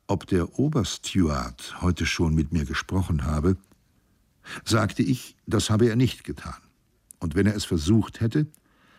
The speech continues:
dann würde ich ihn übrigens wohl kaum dazu ermuntert haben.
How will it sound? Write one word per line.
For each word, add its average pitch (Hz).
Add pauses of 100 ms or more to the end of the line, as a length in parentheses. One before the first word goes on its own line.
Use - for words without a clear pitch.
(200)
dann 110
würde 113
ich -
ihn 113
übrigens 101
wohl 90
kaum 110
dazu 95
ermuntert 107
haben. -